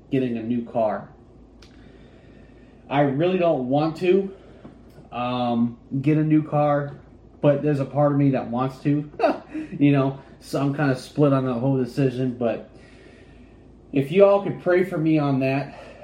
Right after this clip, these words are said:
I would greatly appreciate that. I really would. Um, and, uh, see, what else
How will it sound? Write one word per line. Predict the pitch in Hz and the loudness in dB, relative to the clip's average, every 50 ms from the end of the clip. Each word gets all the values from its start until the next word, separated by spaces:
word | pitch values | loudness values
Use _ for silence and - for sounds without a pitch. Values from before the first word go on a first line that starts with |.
| - - - | -20 -14 -8
I | - 127 123 127 127 | -6 -4 -2 -2 0
would | 131 131 131 120 113 | 0 0 -2 -2 -4
greatly | 113 - 143 156 175 - 156 151 143 | -2 0 0 0 0 0 0 0 0
appreciate | 131 - - - 143 135 120 - - - 127 117 110 101 - - | 0 0 -2 -2 0 0 0 -2 -4 -4 -4 -4 -4 -6 -6 -4
that. | 113 107 110 117 - - - - - - - - | -2 -2 -2 -2 -6 -10 -20 -20 -20 -20 -14 -10
I | 117 | -8
really | 113 107 110 127 147 151 143 139 | -8 -6 -4 -2 0 0 2 0
would. | 123 113 107 101 101 101 110 135 - - - - - - - - - - | -2 -2 -4 -6 -6 -6 -8 -10 -14 -18 -20 -20 -20 -20 -20 -20 -16 -10
Um, | 113 113 110 110 110 107 104 101 101 101 104 - - - - - - - - - - - - - - - - - - - - - | -6 -6 -4 -4 -4 -4 -6 -6 -8 -10 -12 -16 -20 -20 -20 -20 -20 -20 -20 -20 -20 -20 -20 -20 -20 -20 -20 -20 -20 -20 -18 -12
and, | 110 113 113 110 110 110 110 110 107 104 104 113 | -10 -8 -6 -6 -6 -6 -6 -6 -8 -10 -8 -4
uh, | 113 107 107 104 101 98 98 95 - - - - - - - - - - - - - - - - - - - - - - - - - - - - - - _ - - | -2 -2 0 0 -2 -4 -6 -8 -14 -18 -20 -20 -20 -20 -20 -20 -20 -20 -20 -20 -20 -20 -20 -20 -20 -20 -20 -20 -20 -20 -20 -20 -20 -20 -20 -20 -20 -20 _ -20 -20
see, | - - - - 120 113 | -20 -20 -10 -8 -6 -6
what | 110 120 131 135 - - | -2 -2 -2 -2 0 0
else | 131 127 123 117 - - - - - - - - - | -2 -2 -2 -2 -6 -12 -20 -20 -20 -20 -20 -20 -20